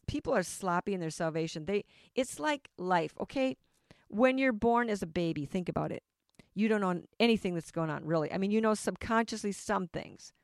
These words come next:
Maybe. Maybe you know that you're being, you know, you're in danger, that it's scary, that it's dark,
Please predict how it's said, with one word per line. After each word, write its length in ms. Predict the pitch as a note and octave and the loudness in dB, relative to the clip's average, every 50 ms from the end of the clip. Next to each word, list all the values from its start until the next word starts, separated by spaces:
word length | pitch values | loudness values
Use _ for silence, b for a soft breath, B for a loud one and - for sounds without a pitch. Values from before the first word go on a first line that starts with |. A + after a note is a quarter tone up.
| _ _ _ _ _ _ | _ _ _ _ _ _
Maybe. 380 | - F3 F3+ E3 C#3 - - - _ _ _ _ _ _ _ - | -6 -4 -4 -4 -4 -6 -10 -14 _ _ _ _ _ _ _ -6
Maybe 240 | E3 E3 D#3+ E3 | -6 -4 -4 -4
you 100 | E3+ F3 | -6 -6
know 180 | E3+ E3+ E3+ E3+ | -4 -4 -4 -4
that 220 | E3+ E3+ E3 - | -4 -4 -4 -6
you're 100 | - D#3 | -6 -8
being, 360 | D3+ D3+ D#3+ D#3 D3+ D3 D3+ D3+ _ _ _ _ _ _ _ - | -4 -4 -2 -2 -2 -4 -6 -10 _ _ _ _ _ _ _ -6
you 100 | - D#3 | -4 -2
know, 120 | D3+ D3+ | 0 2
you're 180 | D#3 D#3+ E3 D#3+ | 2 2 2 2
in 100 | E3 D#3 | 0 2
danger, 540 | - F#3 F3 F3+ F3+ E3 D3+ D3+ C#3+ D#3 D3+ | 2 2 2 2 0 0 -2 -2 -2 -2 0
that 140 | - D#3 C#3+ | 0 2 2
it's 160 | D3+ D3+ - | 0 -2 -4
scary, 540 | - - - - F#3+ F#3 F3+ E3+ D#3 C#3+ C3 | -8 -4 0 2 2 4 4 2 2 0 0
that 160 | C3+ D3 D3 | 0 2 2
it's 200 | D3+ D3+ - - - | 2 0 -2 -4 0
dark, 360 | - G3 F3+ E3 D3 C#3 | 4 6 6 6 4 2